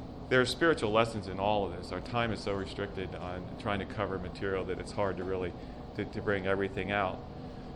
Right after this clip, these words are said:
Um, what about if you took your car to an auto mechanic and he told you, "Yeah, well, I went to school for all of that stuff, but I don't really,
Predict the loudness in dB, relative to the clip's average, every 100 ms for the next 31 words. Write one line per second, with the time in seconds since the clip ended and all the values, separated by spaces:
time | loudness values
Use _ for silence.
0 | -2 8 10 10 8 8 10 10 8 8
1 | 2 2 2 2 2 -8 -10 -10 -10 -10
2 | -10 -8 -8 -8 -4 4 8 10 8 6
3 | 0 -6 -10 -10 -8 -2 6 8 10 10
4 | 6 0 -8 -10 -10 -10 -10 -10 -10 -10
5 | -10 -10 -10 -10 -10 -2 4 6 6 4
6 | 0 -2 4 4 4 2 0 0 0 -4
7 | -6 -10 -10 -10 -10 -10 -8 -10 -10 -10
8 | -4 2 4 6 4 2 -2 -8 -10 -10
9 | -10 -10 -10 -10 -10 -2 2 6 8 8
10 | 8 4 4 -6 -10 2 8 10 10 8
11 | 10 10 10 8 2 -2 2 4 4 2
12 | 0 4 4 2 0 -2 -2 -2 2 2
13 | 2 0 -2 0 -2